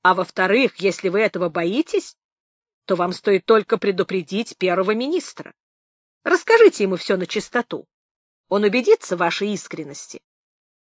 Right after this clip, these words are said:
И если Кальдерон задумает после этого оговорить вас перед его светлостью, то герцог поймёт, что он вредит вам из мести.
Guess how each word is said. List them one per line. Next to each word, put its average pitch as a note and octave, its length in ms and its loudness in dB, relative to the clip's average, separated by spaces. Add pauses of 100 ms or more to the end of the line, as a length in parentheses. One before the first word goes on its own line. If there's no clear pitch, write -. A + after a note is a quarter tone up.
(120)
И A3 80 4
если B3 380 6
Кальдерон A#3 720 4
задумает G#3 600 0
после G#3+ 360 0
этого F#3 280 -2
оговорить G3+ 560 -2
вас F3 180 -6
перед F3 260 -6
его F3+ 180 -6
светлостью, - 720 -4 (760)
то D4+ 140 4
герцог G#4 420 0
поймёт, F#3+ 460 0
что - 180 2
он C#4 140 4
вредит D4 420 0
вам E3+ 320 -8
из B3 240 0
мести. D#3+ 580 -10